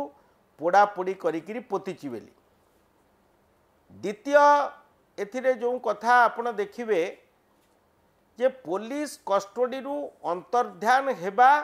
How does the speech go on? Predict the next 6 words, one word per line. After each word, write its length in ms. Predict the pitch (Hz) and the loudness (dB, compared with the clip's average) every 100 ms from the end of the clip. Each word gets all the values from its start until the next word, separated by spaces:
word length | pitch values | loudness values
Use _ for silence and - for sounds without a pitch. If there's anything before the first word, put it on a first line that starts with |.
| - _ _ _ _ _ _ - | -4 _ _ _ _ _ _ -10
ଏବଂ 280 | 202 254 262 - | 0 0 -2 -6
ପୋଲିସ 380 | 190 214 269 277 _ 110 | -8 -6 -8 -8 _ -6
ଜେସିବି 540 | 185 196 - 254 247 269 | -6 -6 -10 -12 -12 -6
ଲଗେଇ 460 | 247 202 233 254 269 269 _ | -2 0 0 -2 -4 -12 _
ଶବକୁ 500 | _ - 185 233 240 262 | _ -4 0 -2 -4 -8
ଉଦ୍ଧାର 360 | 185 131 170 247 | -6 0 4 4